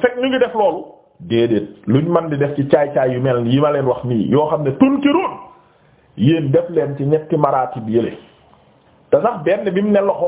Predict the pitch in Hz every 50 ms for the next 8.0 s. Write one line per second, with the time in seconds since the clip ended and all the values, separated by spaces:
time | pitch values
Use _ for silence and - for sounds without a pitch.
0 | - 131 147 180 - - - - - - - - - 170 185 185 - - 214 202
1 | 208 240 240 220 233 339 403 - - - - - - 131 170 180 202 294 - -
2 | - - - _ - - - - 180 175 170 165 160 160 - - - - - -
3 | - - - 131 143 147 - 202 190 196 214 226 220 233 240 240 240 233 214 214
4 | - - 185 190 196 190 202 208 214 220 214 240 233 240 247 269 294 - 523 554
5 | 508 - - - 143 180 - 453 - - - - - - - - - - - -
6 | - - 104 131 202 294 359 359 349 349 359 392 415 392 349 262 277 262 226 226
7 | 240 220 208 202 202 196 202 202 196 196 190 160 160 156 - 170 - 165 - -